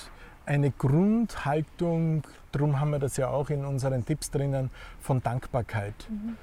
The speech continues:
Speaker 1: Ich glaube, wenn wir Respekt und Dankbarkeit kombinieren, äh, dann brauchen wir vor niemandem mehr Angst zu haben, dann können wir uns jeder für sich selbst gut entwickeln und wir können andere dabei fördern, sich zu entwickeln.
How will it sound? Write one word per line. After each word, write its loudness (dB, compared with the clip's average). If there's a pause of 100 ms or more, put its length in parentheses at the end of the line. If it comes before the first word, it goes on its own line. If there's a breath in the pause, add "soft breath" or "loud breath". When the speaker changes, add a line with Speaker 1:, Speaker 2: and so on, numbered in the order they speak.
(160)
Speaker 1:
Ich -16
glaube, 4
wenn 4
wir 6
Respekt 0
und 0
Dankbarkeit -2
kombinieren, 0 (420 loud breath)
äh, 2 (200)
dann 2 (500 loud breath)
brauchen 4
wir 4
vor 0
niemandem 2
mehr 2
Angst -4
zu 0
haben, 0
dann 0 (260 loud breath)
können 2
wir 4
uns 0 (140)
jeder 4
für -2
sich 0
selbst -4 (120)
gut 2
entwickeln 0
und 0
wir 2
können 0
andere 0
dabei 0
fördern, 2
sich -6
zu -6
entwickeln. -8